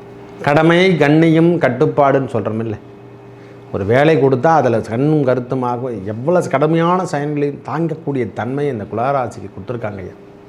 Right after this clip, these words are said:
ஏன்னா, காலபுருஷ தத்துவத்தில் ஏழாம் அதிபதி அல்லவா? ஏழாம் இடம் அல்லவா அது?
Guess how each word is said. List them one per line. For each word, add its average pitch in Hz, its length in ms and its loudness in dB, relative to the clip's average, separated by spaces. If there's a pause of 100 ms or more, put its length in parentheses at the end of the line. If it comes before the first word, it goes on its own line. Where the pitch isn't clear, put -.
(540)
ஏன்னா, 120 360 0
காலபுருஷ 147 560 2
தத்துவத்தில் 127 680 -6
ஏழாம் 147 480 0
அதிபதி 113 280 -6
அல்லவா? 107 320 -8 (840)
ஏழாம் 170 500 4
இடம் 160 200 4
அல்லவா 151 280 4
அது? 135 280 -2